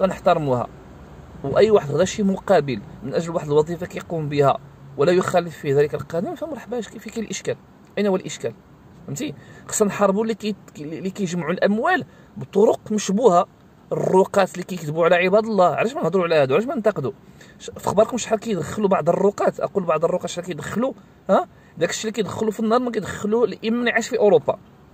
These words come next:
فهمتي؟ وأكثرهم مشعوذين وأكثرهم كذابين وأكثرهم دجالين، لا أعمم، كاين رقات أفاضل نحسبهم على خير، لكن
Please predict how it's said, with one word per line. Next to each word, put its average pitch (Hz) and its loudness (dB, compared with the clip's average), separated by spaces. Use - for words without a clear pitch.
فهمتي؟ 147 -6
وأكثرهم 202 0
مشعوذين 190 -2
وأكثرهم 196 -4
كذابين 180 -2
وأكثرهم 170 -8
دجالين، 143 -2
لا 185 4
أعمم، 175 2
كاين 214 2
رقات 208 2
أفاضل 190 0
نحسبهم 190 -4
على 160 0
خير، 117 -8
لكن 175 0